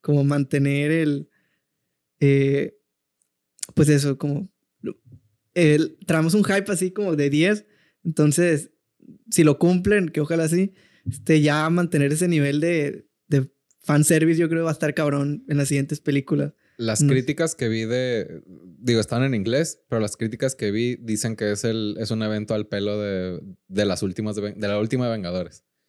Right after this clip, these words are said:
Speaker 1: Sí, sí, sí. De hecho, pues yo soy más fan de, de la franquicia de Spider-Man que, que de cualquier otro superhéroe. Entonces,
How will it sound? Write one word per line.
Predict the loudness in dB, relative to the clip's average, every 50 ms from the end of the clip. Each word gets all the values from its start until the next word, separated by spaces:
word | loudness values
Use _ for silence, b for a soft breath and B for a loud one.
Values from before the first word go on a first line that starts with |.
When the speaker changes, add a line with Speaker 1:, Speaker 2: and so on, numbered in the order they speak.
| -10 -4 0
Speaker 1:
Sí, | 4 4 4 4
sí, | 4 2 0 0
sí. | 0 -2 0
De | 2 2 2
hecho, | 2 0 -2
pues | 0 0 2
yo | 2 2 2
soy | 2 0 0
más | -2 -2 -4
fan | -4 -4 -2 -2
de, | 0 0 -2 -4 -6 -10 _ _ -10
de | -6 -6
la | -6 -6 -6
franquicia | -10 -10 -10 -6 -6 -2 -2 -2
de | -2
Spider-Man | -2 -4 -4 -4 -2 -2 -4 -6
que, | -8 -10 -12 -12 -14 -14 _ _ _ -10
que | -8 -8
de | -8 -6
cualquier | -6 -6 -4 -2 -2 0
otro | 0 -2
superhéroe. | -4 -4 -4 -2 -2 -2 -2 -2
Entonces, | -4 -6 -6 -8 -6 -2 -2 -2 -4